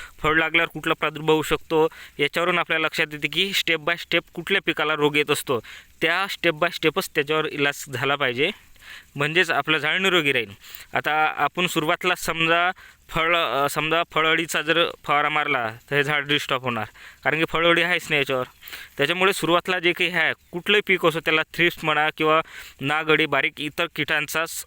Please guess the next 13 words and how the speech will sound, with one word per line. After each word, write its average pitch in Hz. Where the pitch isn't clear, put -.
प्रादुर्भाव 143
राहत 135
असतो. 151
त्या 165
हिशोबानंच 156
प्रत्येक 147
झाडाला 139
त्या 143
पद्धतीनं 143
नियोजन 147
करणं 170
गरजेचं 160
असते. 107